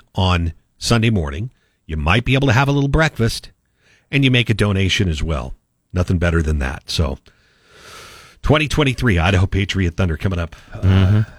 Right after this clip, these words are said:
Speaker 1: this Sunday.
Speaker 2: It's always a nice fest-, a festive type of atmosphere, and the, and the, the, uh, the riders really enjoy themselves.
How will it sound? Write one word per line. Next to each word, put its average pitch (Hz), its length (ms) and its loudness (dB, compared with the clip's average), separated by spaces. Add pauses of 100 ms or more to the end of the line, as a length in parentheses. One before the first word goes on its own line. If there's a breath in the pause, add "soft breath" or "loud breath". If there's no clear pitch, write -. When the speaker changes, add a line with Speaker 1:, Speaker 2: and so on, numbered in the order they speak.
(120 loud breath)
Speaker 1:
this 92 160 -10
Sunday. 104 160 -4
Speaker 2:
It's 90 60 2
always 104 240 4
a 107 60 0
nice 98 200 -2
fest-, - 380 -6
a 110 60 -2
festive 107 480 0 (200)
type 110 200 0
of 104 100 -2
atmosphere, 98 600 -2
and 95 140 0
the, 85 100 0
and 85 220 0
the, 80 140 -2 (560 soft breath)
the, 87 320 2
uh, 76 200 -6
the 98 140 0
riders 95 480 4
really 104 420 2
enjoy 92 320 -2
themselves. 82 480 -8